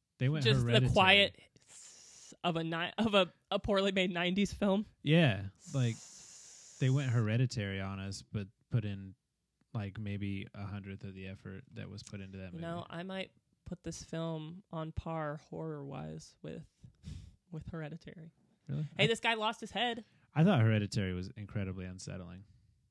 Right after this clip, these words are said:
Speaker 2: Oh, I did too.
Speaker 1: Like, I
Speaker 2: I
Speaker 1: saw
Speaker 2: just
Speaker 1: him
Speaker 2: meant that this film was also bad.
Speaker 1: Oh,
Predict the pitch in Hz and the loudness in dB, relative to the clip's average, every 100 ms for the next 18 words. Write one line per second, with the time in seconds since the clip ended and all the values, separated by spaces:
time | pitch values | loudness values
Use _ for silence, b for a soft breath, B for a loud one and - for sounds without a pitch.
0 | _ _ _ - 370 233 233 233 240 175 | _ _ _ -2 0 0 -2 -6 -6 -6
1 | - - 110 113 120 147 113 208 208 190 | -10 -6 0 2 6 6 6 2 -2 -4
2 | 185 - 175 170 160 151 - - - - | -6 -4 -6 -6 -8 -10 -12 -16 -16 -18
3 | _ _ _ 113 95 | _ _ _ -10 -8